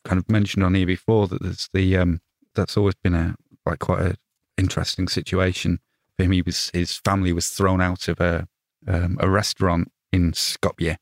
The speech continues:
when they were heard speaking Albanian, and, um, some of the abuse he's had playing for the national team from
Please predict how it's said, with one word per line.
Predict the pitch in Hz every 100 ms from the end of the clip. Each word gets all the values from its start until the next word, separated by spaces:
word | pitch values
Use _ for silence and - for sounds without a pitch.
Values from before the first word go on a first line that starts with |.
| _ _ _
when | - 90
they | 87
were | 82
heard | 87 82 -
speaking | - 95 87 - 90 87 _ _ -
Albanian, | 87 90 87 87 87 87 85
and, | 85 87 -
um, | 90 90 87 _ _ _
some | - 104
of |
the | 90
abuse | 90 92 90 90
he's | -
had | - 85 82 - _ _ _
playing | 113 98
for | -
the | 92 90
national | 92 95 95 85
team | - 87
from | 82 - - 98 98 92 90